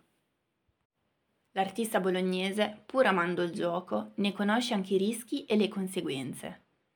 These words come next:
Lui vive in piena controriforma e non rinuncia a fornire inviti alla morigeratezza ed avere ben saldi i precetti cristiani. Con un tono morale ammonisce contro l'eccesso, contro la superbia e contro la vanità.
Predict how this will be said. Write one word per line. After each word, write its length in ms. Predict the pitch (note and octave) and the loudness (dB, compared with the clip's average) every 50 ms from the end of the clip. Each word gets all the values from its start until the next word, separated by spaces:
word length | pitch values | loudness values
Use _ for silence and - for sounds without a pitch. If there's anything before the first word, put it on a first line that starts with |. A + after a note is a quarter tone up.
| _ _ _ _ _ | _ _ _ _ _
Lui 320 | - G3+ A3+ B3+ C4+ B3+ G#3+ | -2 0 2 2 2 2 0
vive 220 | G3+ G3 E3+ F#3 | 0 0 0 0
in 120 | F3+ F3 | -2 -2
piena 260 | F3+ - A#3 A#3 A3+ G#3+ | 0 2 2 2 2 0
controriforma 960 | A3 G3 F#3+ G3 F#3 F#3 F3+ F#3 F3+ - F#3+ F3+ D#3+ D#3 D#3+ E3 - - - | -2 -2 -2 -2 -2 -2 0 -2 -2 0 0 0 0 0 -2 -4 -6 -4 2
e 100 | - A3 | 6 8
non 140 | G#3+ G#3+ G#3+ | 8 8 8
rinuncia 440 | G#3+ G#3+ G#3+ A3 A3 A3+ A3+ A#3+ | 6 4 4 4 4 4 2 -2
a 20 | A3 | -2
fornire 440 | - - F#3+ F#3+ G3+ G3+ G3 F#3+ F#3+ | -2 -2 -2 -2 -2 -2 0 0 2
inviti 600 | F#3 F#3 F3+ G3+ G#3+ A3 G#3+ B3+ C4 C4 - - - - - - | 2 2 2 2 0 0 -2 -4 -6 -6 -8 -10 -16 -12 -4 0
alla 260 | - G3 F3+ F3 E3 | 2 2 4 2 2
morigeratezza 1200 | E3+ F#3 A3 B3 A3 - - - _ _ - F3 E3+ E3 D#3+ - F#3 G#3 G#3+ - - - D#4 - - | 2 2 2 2 0 -2 -4 -8 _ _ -4 -2 0 0 -2 -2 -4 -8 -8 -6 -4 -4 -4 -2 -2
ed 140 | C4+ C4 | 0 0
avere 260 | A#3+ G#3 G3 F3+ F3+ F3 | 2 2 2 2 0 0
ben 220 | E3+ E3 E3 E3+ | -2 -2 -6 -2
saldi 460 | - F#3 F3+ F#3 G#3 A3 A#3 B3 - - | 0 4 4 4 4 4 0 -2 -4 -4
i 60 | A3+ | -6
precetti 420 | G#3+ G#3 G#3 - F3 - - G3 | -4 -4 -6 -6 -6 -8 -8 -8
cristiani. 720 | F#3+ G#3+ G3+ F#3+ - - - D3+ D3 D3+ D#3 D#3+ F3+ - - _ _ _ _ _ | -6 -4 -4 -6 -6 -8 -8 -8 -6 -6 -8 -8 -10 -12 -16 _ _ _ _ _
Con 180 | _ - G#3+ G#3+ | _ 2 4 4
un 100 | A3 G#3+ | 4 4
tono 220 | A3 C#4 B3+ A3 | 4 4 4 4
morale 480 | G3 G3+ G#3+ A#3 A#3 B3 C4 C#4 D4+ - | 2 4 6 6 8 8 8 6 4 2
ammonisce 560 | - G#3+ G3+ G3 G3+ G#3+ A#3 B3+ B3 - A#3+ | 0 2 2 4 4 4 4 4 2 0 -2
contro 280 | A3 G#3 G3+ G#3 G#3+ F#3 | 0 -2 -2 -2 -2 -2
l'eccesso, 680 | F3 F#3 - - G#3 A3 B3 A#3 - - D4+ - - | -4 -4 -2 0 2 2 2 0 -2 -6 -6 -6 -2
contro 340 | - C4 C#4 D4+ D#4 B3 G#3+ | 0 2 2 4 4 4 2
la 80 | F#3+ F#3 | 2 2
superbia 640 | - F#3+ - G3 F#3 F#3 G3+ G3 G#3+ A#3+ - - - | 0 -2 0 2 4 4 4 2 0 0 -2 0 0
e 120 | - G#3+ | 0 0
contro 360 | G#3+ G#3 F3 E3+ F3+ - F#3+ | 2 2 0 0 -2 -2 0
la 120 | F#3+ F3+ E3+ | 2 2 2
vanità. 440 | E3+ E3 D#3 D#3+ F3 - - - | 2 0 -4 -6 -8 -10 -12 -12